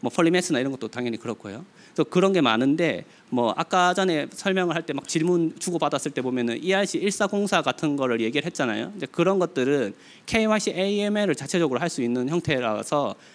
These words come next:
그 토큰 증권에 굉장히 잘 활용될 수 있는 프로토콜이다라고 이해를 해주시면 될 것 같습니다.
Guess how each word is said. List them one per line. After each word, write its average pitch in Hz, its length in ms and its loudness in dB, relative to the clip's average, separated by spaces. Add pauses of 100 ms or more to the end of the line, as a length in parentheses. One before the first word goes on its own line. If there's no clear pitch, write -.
(220)
그 95 380 -2
토큰 202 240 0
증권에 143 600 2 (140)
굉장히 139 380 0 (140)
잘 123 220 0
활용될 180 420 2
수 135 120 -2
있는 135 460 0 (180)
프로토콜이다라고 117 880 0
이해를 117 460 2
해주시면 135 580 0
될 120 140 -2
것 113 100 0
같습니다. 104 540 -4